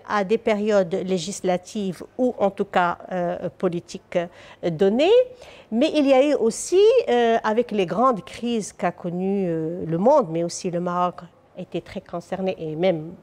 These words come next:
très frappé, depuis celle de deux mille neuf, à des mouvements aussi sociaux, parce que les mouvements sociaux, ce sont aussi des leviers, euh, euh, euh, de, de, comment dirais-je, euh, euh,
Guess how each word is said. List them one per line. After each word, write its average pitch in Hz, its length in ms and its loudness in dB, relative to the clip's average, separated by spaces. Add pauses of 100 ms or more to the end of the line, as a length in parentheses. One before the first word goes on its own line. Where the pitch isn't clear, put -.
(200)
très 170 180 -4
frappé, - 440 -4 (460)
depuis 202 240 -4
celle 196 220 0
de 170 120 0
deux 175 160 2
mille 165 260 2
neuf, 202 640 2 (420)
à 190 440 2
des 208 180 4
mouvements 233 600 4
aussi 202 280 -2
sociaux, 220 440 0
parce - 240 -4
que - 100 -4
les 240 160 0
mouvements 339 400 4
sociaux, 311 640 -2 (280)
ce - 160 0
sont 240 360 2
aussi 349 400 2
des 233 160 2
leviers, 285 600 2 (920)
euh, 220 320 6 (120)
euh, 208 340 4
euh, 208 380 0
de, 185 240 -2
de, 185 220 -4
comment 233 280 2
dirais-je, 220 600 0
euh, 190 40 -2 (480)
euh, 190 500 2